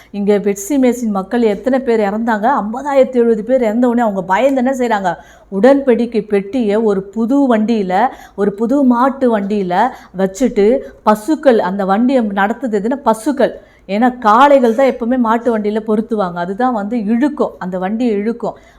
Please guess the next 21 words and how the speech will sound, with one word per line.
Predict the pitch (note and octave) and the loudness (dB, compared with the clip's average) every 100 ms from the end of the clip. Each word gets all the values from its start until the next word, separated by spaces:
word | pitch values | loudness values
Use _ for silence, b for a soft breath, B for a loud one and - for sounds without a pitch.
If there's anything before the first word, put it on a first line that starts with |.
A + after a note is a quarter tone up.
| - | -4
ஆனா | D4 D4 | -4 0
காளைகளுக்கு | A3+ C4 C4+ B3 B3+ | 2 4 4 2 0
பலம். | G#3 G#3+ B3 B3+ - _ b b b | 2 4 4 0 -8 _ b b b
ஆனா | B3+ | -2
இந்த | D4+ B3 | 2 2
பசுக்களை | B3 B3 A#3+ F#4 F#4 D#4+ C#4+ | 2 0 2 0 0 2 2
அவங்க | A3+ A3 | 2 -2
என்ன | B3+ | -2
செய்றாங்க? | C4 A3+ G#3 | 0 0 -2
அந்த | G3+ F#3+ | -2 -4
வண்டியில | F#3 G#3+ C4 B3 G3+ | -4 -4 -2 -2 -2
கட்டி | G#3 F#3+ A#3+ | -2 -2 -4
அதன் | F#3+ F#3+ | -4 -2
மேல | G#3+ A#3+ G#3 | -2 -2 -2
உடன்படிக்கை | G#3+ B3 C4+ A3+ A#3 G#3+ | 2 4 4 0 0 0
பெட்டியை | G#3+ - A#3+ | 0 0 0
வைத்துட்டு | F#3 A#3 B3 A#3 F#3+ G3 D4 B B - | 2 0 0 -4 -2 -2 -4 B B 0
மனுஷர் | A#3 F#4 F#4+ D4+ | 2 4 4 2
நடத்தல, | B3 A#3+ B3 A#3+ F#3+ A3+ - | 4 2 2 2 4 2 2
அப்படியே | G3+ G#3 D#4 D#4+ | -2 0 2 2
விட்டுறாங்க. | B3+ - A#3+ A3 F3 | 0 -2 -2 -2 -2